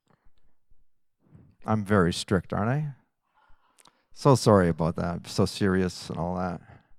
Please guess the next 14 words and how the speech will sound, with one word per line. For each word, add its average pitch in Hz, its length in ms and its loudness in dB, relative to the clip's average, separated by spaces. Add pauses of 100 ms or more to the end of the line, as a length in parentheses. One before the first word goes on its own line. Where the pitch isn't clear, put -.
(260)
There's 131 120 -2
a 120 40 2
party 180 300 6
going 123 300 6
on 113 160 4
inside. 107 380 4
You 110 60 2
just 120 200 2
can't 107 200 0
see 139 200 0
it. 104 200 0 (3250)
Thank 107 240 4
you, 95 80 8
Lord. 85 460 2